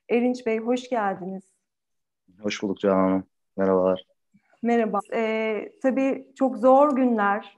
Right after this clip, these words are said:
Speaker 1: e, her iki ülke için de ama tabii ki Kıbrıs için daha zor ve hüzünlü zamanlar. Siz, e, gazeteci Kutlu Adalı'nın komşusuydunuz ve o dönem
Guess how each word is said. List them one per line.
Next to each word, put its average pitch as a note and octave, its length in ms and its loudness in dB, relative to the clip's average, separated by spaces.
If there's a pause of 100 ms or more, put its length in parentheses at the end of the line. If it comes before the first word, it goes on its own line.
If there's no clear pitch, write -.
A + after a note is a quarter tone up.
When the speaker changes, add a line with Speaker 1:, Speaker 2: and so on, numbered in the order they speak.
Speaker 1:
e, G3+ 140 -6
her A3 280 0
iki A#3 320 -6
ülke G#3+ 360 -4
için G3 420 -8
de A#3 260 -4
ama A3 460 -4 (120)
tabii A#3 300 0
ki B3 280 -4
Kıbrıs A3+ 420 -4
için A#3+ 420 -6
daha A3 220 -2
zor G3+ 340 0
ve G#3+ 240 -4 (160)
hüzünlü A3 400 -4
zamanlar. G3 840 -6
Siz, D#4+ 440 0 (100)
e, B3+ 300 6 (160)
gazeteci A#3 720 -2 (380)
Kutlu B3 240 -2
Adalı'nın C4 720 2 (120)
komşusuydunuz A#3 1120 -4 (140)
ve A3 160 -2
o A3+ 160 -2
dönem A#3 420 -2